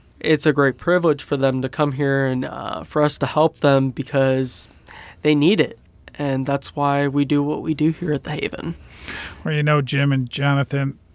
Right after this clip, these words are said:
Speaker 2: no charge to
Speaker 1: No
Speaker 2: the
Speaker 1: charge.
Speaker 2: clothing. I know when you guys sort through the clothing that comes through,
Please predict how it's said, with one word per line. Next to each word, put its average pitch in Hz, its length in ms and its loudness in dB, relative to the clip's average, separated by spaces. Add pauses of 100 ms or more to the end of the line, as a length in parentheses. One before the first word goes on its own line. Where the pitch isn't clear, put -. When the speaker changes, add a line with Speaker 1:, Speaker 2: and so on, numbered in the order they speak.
Speaker 2:
no 147 240 2
charge 170 640 0 (180)
to 143 120 -6
Speaker 1:
No 139 40 2
Speaker 2:
the 151 60 2
Speaker 1:
charge. 165 140 -6
Speaker 2:
clothing. 160 440 2 (680)
I 147 140 0
know 151 400 2
when 143 340 -4
you 151 140 0
guys 151 580 2 (360)
sort - 440 0
through 175 160 2
the 160 100 4
clothing 165 560 0
that 143 180 -2
comes 160 380 0
through, 151 480 0